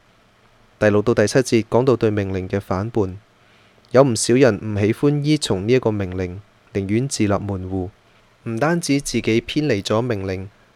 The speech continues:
更有甚者係成為咗別人嘅老師，去傳講錯誤嘅信息。第八到第十一節講到律法嘅目標。然而律法嘅目的係禁止嗰啲行惡嘅人。喺呢度，保羅嘅意思有兩方面。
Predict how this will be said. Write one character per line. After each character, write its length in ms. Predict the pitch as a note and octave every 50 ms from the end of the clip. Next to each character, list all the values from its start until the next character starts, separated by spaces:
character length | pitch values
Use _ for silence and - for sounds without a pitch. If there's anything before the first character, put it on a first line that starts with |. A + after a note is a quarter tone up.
| - -
更 180 | - B2+ B2+
有 140 | B2 A#2+ A#2+
甚 260 | A#2+ - A2+ G#2 G#2+
者 140 | G#2 - A2+ A2+ B2
係 220 | C3 B2 C3 G#2+ G#2+
成 220 | - - G#2 G2
為 100 | G2+ G2
咗 300 | F#2+ - G#2 G#2 A2+ A#2+ -
別 140 | - A#2+ G#2
人 140 | A2 G2 G2 F#2+
嘅 120 | - G#2+
老 120 | G#2 F#2+ F#2 G#2
師， 400 | A2 - - - C3 C3 C3 - _ _ _ _ _ _ -
去 60 | - A#2+ A#2
傳 280 | - - - G#2+ F#2+
講 240 | F#2 - G2+ G#2+ A#2+
錯 300 | - - - G#2+ G2 F#2+
誤 100 | F#2 F2+
嘅 140 | F2 G2+ F#2+
信 240 | - - G#2 F#2+ F#2+
息。 220 | - - A2 - _ _ _ _ _ _ _ _ _ _ _ _ _ _ _ _ _ _ _ -
第 140 | - A#2 A#2
八 180 | - C#3 C3
到 220 | B2+ - B2+ B2+ B2
第 160 | - A#2 A2
十 100 | - A2
一 100 | G#2+ C3
節 280 | C#3 - - - A#2 A2 - - -
講 160 | A#2+ B2 C3
到 160 | C3 B2 A2+
律 120 | G#2+ G#2+
法 280 | G2 - - A2+ G#2 G2+
嘅 200 | - - A2 G#2
目 200 | G#2 G#2 G2 F#2+ -
標。 220 | - B2 A#2 G#2+ G2 - _ _ _ _ _ _ _ _ _ _ _ _ -
然 140 | A2+ A#2
而 140 | A2+ A2+ A#2 A#2
律 100 | A#2 A2
法 220 | - - C3+ B2+
嘅 100 | - C3
目 180 | B2 A#2 A#2 A#2
的 200 | - D3+ D3+ - _ - - -
係 120 | A2 G2+ -
禁 220 | - A2+ A2+ A2+
止 180 | A2 - - A#2+
嗰 160 | - - C3
啲 160 | B2+ C#3+ C#3 B2+
行 260 | - - F#2 F2+ G2
惡 180 | G#2 G#2+ G#2 - -
嘅 120 | - G#2
人。 240 | G2 F#2 F2+ E2+ G2 - _ _ _ _ _ _ _ _ -
喺 100 | - A2+
呢 120 | A2+ C#3 C#3
度， 180 | B2+ A#2 A2 G#2+
保 220 | - - A2+ B2+
羅 180 | C#3 A#2+ G#2+ G2+
嘅 60 | A2+
意 200 | G#2+ A2 A2+ A2+
思 200 | - - - B2+
有 160 | B2 A2+ G#2
兩 180 | G2+ F#2+ G2 G2+
方 220 | - A#2+ A2 G#2+
面。 240 | A2 G2 F#2 F2+